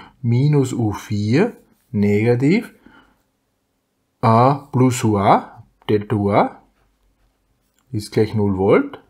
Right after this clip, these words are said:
Ja. Das heißt, wenn ich mir das Delta U A ausdrücke, Delta U A ist gleich U vier minus U zwei. Haben wir das. Ja.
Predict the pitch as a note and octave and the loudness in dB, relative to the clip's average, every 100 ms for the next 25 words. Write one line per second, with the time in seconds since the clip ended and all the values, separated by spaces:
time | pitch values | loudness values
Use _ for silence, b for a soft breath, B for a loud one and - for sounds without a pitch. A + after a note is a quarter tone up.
0 | - B2 A3 B B B B - B2 B2+ | -4 -4 -4 B B B B -4 4 4
1 | D#3+ D#3+ D3+ D3+ D3 C#3 A#2+ A#2+ B2+ G#2+ | 6 2 2 2 0 0 0 0 0 2
2 | G2 G2 - B2+ A#2+ A3 C4 B B B | 2 -2 -2 -4 0 -2 -2 B B B
3 | - - A2 - A2 G#2 G2 G2 A3 - | 0 2 2 0 -2 0 0 2 2 -2
4 | _ _ _ _ _ _ _ _ - - | _ _ _ _ _ _ _ _ -18 -6
5 | C#3 A#2 - - F#2+ G2 D#3+ G#3+ - b | -4 -4 -8 -8 -2 0 0 -2 -14 b
6 | b b _ - A#2 - - A2+ A#2 C#3+ | b b _ -4 -4 -6 -8 -4 0 0
7 | B2 B2 B2 C#3 C#3+ - F#2 - - _ | 0 -2 -2 -6 -8 -8 -10 -10 -20 _
8 | _ _ _ _ _ _ _ _ _ _ | _ _ _ _ _ _ _ _ _ _
9 | _ _ _ _ _ _ _ _ _ _ | _ _ _ _ _ _ _ _ _ _
10 | _ _ _ _ _ _ _ _ _ _ | _ _ _ _ _ _ _ _ _ _
11 | _ _ - A2+ A#2 G2 F2 - _ _ | _ _ -6 -4 -4 -6 -12 -18 _ _
12 | G2+ A#2+ F#3+ | -6 -4 -4